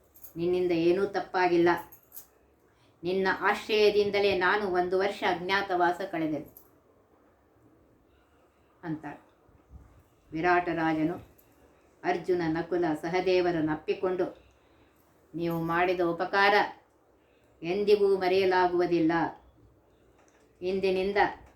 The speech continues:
ಈ ವಿರಾಟ ರಾಜ್ಯವು ನಿಮ್ಮದೇ ಆಗಿದೆ.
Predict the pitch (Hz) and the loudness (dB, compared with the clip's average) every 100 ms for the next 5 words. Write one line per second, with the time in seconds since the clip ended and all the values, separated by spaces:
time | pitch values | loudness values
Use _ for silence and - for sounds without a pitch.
0 | - _ _ - 185 175 170 190 202 196 | -20 _ _ -2 4 4 4 4 2 0
1 | 185 180 175 185 170 170 190 196 190 190 | 2 2 2 0 0 0 -2 -2 2 4
2 | 180 175 170 175 | 4 4 2 0